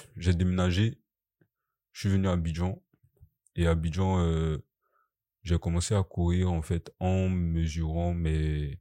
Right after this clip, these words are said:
mes stats. C'est vraiment ici à Abidjan que j'ai commencé à mesurer mes stats lorsque j'ai, je me suis remis à la course. Parce que à Boaké, je le faisais, je le faisais pas, je courais dans le vide,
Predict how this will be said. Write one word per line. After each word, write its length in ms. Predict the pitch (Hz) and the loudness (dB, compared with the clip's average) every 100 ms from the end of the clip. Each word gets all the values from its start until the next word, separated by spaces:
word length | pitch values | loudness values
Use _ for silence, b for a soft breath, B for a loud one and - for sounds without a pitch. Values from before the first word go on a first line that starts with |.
| _ _ _ _ | _ _ _ _
mes 140 | 80 78 | -6 -6
stats. 560 | - 82 78 - - _ _ _ _ _ _ _ _ | -4 -4 -4 -6 -10 _ _ _ _ _ _ _ _
C'est 180 | - - | -4 0
vraiment 260 | 82 87 98 | 4 4 4
ici 400 | 90 - 90 80 | 2 0 0 2
à 60 | |
Abidjan 320 | 80 80 87 87 | 0 0 -4 -4
que 100 | 92 | -4
j'ai 120 | 160 | -6
commencé 320 | 80 80 165 | -6 -6 -6
à 40 | |
mesurer 360 | 80 78 78 80 | -6 -8 -6 -4
mes 120 | 76 | -2
stats 360 | - 80 82 - _ B B B B - | 0 2 0 -2 _ B B B B 0
lorsque 480 | 82 - 87 82 | 0 4 4 6
j'ai, 400 | 80 76 73 71 | 4 2 0 -2
je 80 | 71 | -4
me 120 | 73 71 | -6 -6
suis 500 | - 82 80 73 - _ _ _ | -4 -2 -2 -4 -10 _ _ _
remis 320 | 82 78 78 82 | -6 -4 0 0
à 60 | |
la 120 | 76 | 0
course. 420 | - 82 76 - - b b b b | -4 -6 -8 -10 -16 b b b b
Parce 140 | 78 - | -10 0
que 300 | 87 82 76 | 2 2 -2
à 80 | 78 | -2
Boaké, 300 | 80 80 90 | 0 2 0
je 80 | 82 | 0
le 80 | |
faisais, 340 | 80 78 76 80 | -2 -4 -6 -6
je 120 | 78 | -4
le 60 | 80 | -4
faisais 280 | 80 76 76 | -2 -4 -2
pas, 260 | - 92 - | 0 0 0
je 120 | 80 | -6
courais 340 | - 82 85 | -4 0 2
dans 120 | 82 78 | 2 -2
le 100 | 76 | -2
vide, 340 | 76 85 | -2 -2